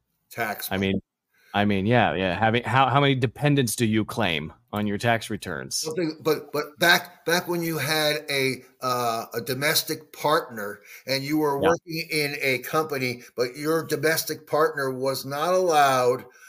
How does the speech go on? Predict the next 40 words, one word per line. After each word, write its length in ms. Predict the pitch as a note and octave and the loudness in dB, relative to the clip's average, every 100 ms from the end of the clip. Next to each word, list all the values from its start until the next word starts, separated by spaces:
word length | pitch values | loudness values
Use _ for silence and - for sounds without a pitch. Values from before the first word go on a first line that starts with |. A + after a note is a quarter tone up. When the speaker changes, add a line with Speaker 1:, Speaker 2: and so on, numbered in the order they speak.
| - _ | -20 _
Speaker 1:
to 100 | C#3+ | -8
be 220 | D3 C#3+ | -4 0
on 240 | C3+ C3+ | 0 0
your 260 | C3 C3+ C3+ | 0 2 2
medical 440 | C3+ D#3 E3 C#3 C3+ | 2 2 2 -2 -4
insurance 440 | A#2+ - B2 A#2+ | -4 -4 -2 -4
from 300 | - C3 A#2+ | -4 -4 -4
your 200 | A#2 A#2+ | -6 -8
company. 500 | - D3 C3 G#2 F#2+ - _ | -6 -6 -6 -10 -12 -18 _
And 240 | A#2+ A#2 | -8 -4
then 200 | C#3+ D3 | -4 -2
they 180 | C#3 C#3 | -2 -2
Speaker 2:
Mm. 40 | |
Speaker 1:
changed 580 | G#2 - C3+ C#3 B2+ - | -2 -2 0 -2 -4 -2
that 240 | B2 A#2 - - | 0 0 -2 -8
rule. 460 | A#2+ A2+ F#2 - _ _ _ _ _ _ _ | -8 -6 -6 -10 _ _ _ _ _ _ _
And 180 | G#2+ A2+ | -10 0
that's 240 | C#3+ F3 | 4 4
Speaker 2:
Wow. 100 | E3 - | 2 -8
Speaker 1:
what 200 | B2+ G#2+ | -8 -6
started 720 | - - C3+ C#3 C#3 C#3 - _ | -6 -2 2 2 2 -2 -6 _
the 180 | G2 G2 - | -6 -6 0
ball 640 | B2 B2+ B2+ B2+ A#2 - _ _ | 2 4 4 4 0 -6 _ _
rolling. 560 | F#2 A2+ A#2 F2 E2 - - - - | 0 4 4 4 -6 -14 -20 -20 -8
It 80 | B2+ | -4
Speaker 2:
Wow. 40 | |
Speaker 1:
sounded 720 | - - D3+ G#3 - E3+ C3 G#2 | -2 4 6 6 4 -2 -4 -4
great 340 | B2 A#2 - | -2 -2 -2
back 280 | A2+ A2 G#2+ | -2 -2 0
then, 180 | A#2+ B2+ | 0 2
and 120 | B2 | 4
I 120 | E3 | 6
was 200 | F#3+ C3+ | 6 4
even 280 | C#3+ D3+ F3 | -2 -2 -6
for 340 | - A#3 G#3 | 6 10 10
that. 240 | G#2 F2 - _ _ - - | 8 -2 -6 _ _ -20 -6
And 100 | B2+ | 2
now 200 | F3+ F3+ | 6 6
I 140 | D3+ | 6
say, 340 | B2+ B2+ A#2+ | 4 2 2